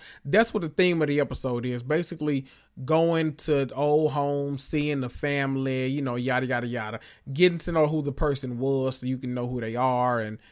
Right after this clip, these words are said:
explain those kind of things. You know, all that bullshit. He takes her home to see his old family, or his whole, <laughs> his old house, and to see some family.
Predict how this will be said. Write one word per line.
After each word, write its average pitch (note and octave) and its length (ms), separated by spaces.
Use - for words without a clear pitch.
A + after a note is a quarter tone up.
explain C3+ 600
those B2 200
kind B2+ 180
of A#2 60
things. D#3 140
You F#3+ 80
know, A#2+ 180
all B2 180
that G#2+ 140
bullshit. G#2+ 480
He C4+ 220
takes G#3+ 340
her F#3 120
home D3+ 260
to C#3 80
see D3 180
his C#3 140
old C3+ 280
family, A#2+ 560
or C#3 80
his C#3 100
whole, F3+ 300
<laughs> - 340
his F3+ 240
old E3+ 280
house, C#3 480
and D3+ 140
to D3 60
see E3+ 180
some C#3 220
family. A#2 500